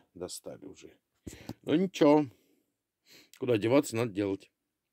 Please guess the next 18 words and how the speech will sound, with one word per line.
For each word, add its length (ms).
Звук 300
у 40
него 120
мне 140
нравится. 680
Кому-то 340
не 80
нравится, 520
мне 180
очень 320
нравится. 440
Высокий, 420
шикарный 580
просто 400
у 40
сто 160
первого 380
селка. 400